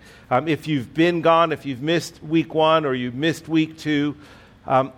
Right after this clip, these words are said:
let me encourage you, when you miss a Sunday, you're on vacation or the kids are sick, one of the responsibilities that I want to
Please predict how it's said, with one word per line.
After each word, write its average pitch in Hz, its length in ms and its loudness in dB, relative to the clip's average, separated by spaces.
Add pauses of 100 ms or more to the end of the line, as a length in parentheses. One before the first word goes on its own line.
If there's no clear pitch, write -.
let 208 200 0
me 254 120 0
encourage 165 560 0
you, 131 300 -2 (160)
when 208 260 0
you 220 140 0
miss 156 400 -2
a 147 100 -4
Sunday, 120 640 0
you're 139 240 -4
on 143 120 -2
vacation 139 680 -2
or 131 140 -4
the 123 80 -6
kids 139 280 -4
are 143 60 -4
sick, 131 440 -4 (1120)
one 220 260 2
of 180 180 2
the 143 380 2 (680)
responsibilities 160 1300 2
that 143 140 4
I 143 100 4
want 143 240 -4
to 143 160 -6